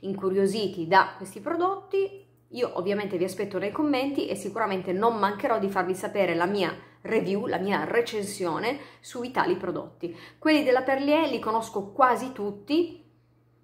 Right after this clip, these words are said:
molto buono, ma questo qua è quasi da uomo, eh. Ve lo dico chiaramente, se avete un marito che ama le profumazioni un po'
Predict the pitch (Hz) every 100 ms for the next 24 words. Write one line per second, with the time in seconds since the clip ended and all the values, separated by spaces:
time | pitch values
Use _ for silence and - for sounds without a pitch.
0 | _ _ - 170 156 156 165 170 175 170
1 | 175 180 180 - 311 427 - 196 196 165
2 | 170 151 160 165 226 269 - _ _ _
3 | _ _ 202 202 202 202 214 214 196 170
4 | 151 170 - 180 208 202 254 254 180 220
5 | 226 208 196 202 220 208 - - - _
6 | _ - _ _ _ _ _ _ _ -
7 | - - 214 247 208 196 202 208 196 196
8 | 254 233 196 202 214 - - -